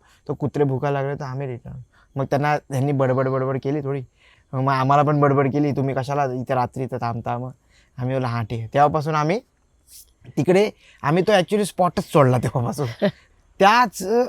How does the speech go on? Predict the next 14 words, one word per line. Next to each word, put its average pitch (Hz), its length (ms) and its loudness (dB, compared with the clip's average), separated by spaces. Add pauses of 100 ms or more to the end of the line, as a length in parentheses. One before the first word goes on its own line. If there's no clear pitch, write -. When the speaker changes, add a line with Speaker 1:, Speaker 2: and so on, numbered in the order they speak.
(880)
Speaker 1:
ठिकाणची 208 680 4
अजून 185 340 2
एक 233 120 2
मस्त 196 320 0
स्टोरी 165 380 4
आहे, 127 200 0 (280)
म्हणजे 143 300 0
जिथे 151 220 0
आम्ही 165 220 4
गेलेलो 156 400 6 (420)
तिकडचा 180 400 4
जो 185 100 2
केअरटेकर 185 580 4
होता 139 260 4